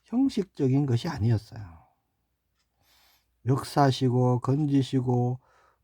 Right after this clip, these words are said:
구원하시고 도우시고 한 그 하나님께 나아가서요, 정성스럽게 제단을 쌓고 하나님께 드리는 예배였습니다. 하나님을 부르는 것이었죠.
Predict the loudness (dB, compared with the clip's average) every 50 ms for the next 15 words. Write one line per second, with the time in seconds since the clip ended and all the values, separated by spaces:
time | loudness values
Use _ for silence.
0 | _ _ -4 0 4 4 4 6 4 2 2 0 -2 -6 -8 -6 -4 -4 -4 -2
1 | -2 -4 -4 -6 -6 -10 -12 _ -4 -2 0 2 2 2 0 0 -2 -4 -6 -4
2 | -4 -4 -4 -4 -8 -10 -14 _ _ _ _ _ _ _ _ _ -10 -6 -6 -6
3 | -6 0 2 2 2 2 0 -2 -4 -2 -2 0 0 0 0 -2 -2 -2 -2 -4
4 | -2 -2 0 0 0 0 0 0 -4 -6 -6 -8 -6 -4 -4 -4 -6 -8 -12 _
5 | _ _ _ _ _ _ _ _ _ _ _ _ _ _ _ _ -10 -2 2 2
6 | 2 2 2 0 0 -2 -2 -2 -2 -2 -4 -4 -6 -4 -2 -2 -2 0 0 0
7 | 2 0 0 -2 -4 -6 -12 -12 _ -16 -14 -12 -12 -12 -14 _ _ _ _ _
8 | _ _ _ _ _ _ _ _ _ _ _ -12 -6 -4 -2 0 2 2 0 0
9 | 0 -4 -4 -2 -2 -2 0 0 0 0 0 -4 -8 _ _ _ _ _ _ _
10 | -6 -4 -2 -2 -2 -4 -4 -6 -10 -14 -18 -18 -14 -14 -12 -8 -6 -4 0 0
11 | 0 2 2 0 0 -2 -4 _ _ -18 -10 -4 0 0 2 2 2 0 0 -4
12 | -6 -10 -12 -14 -20 -20 _ _ _ _ -20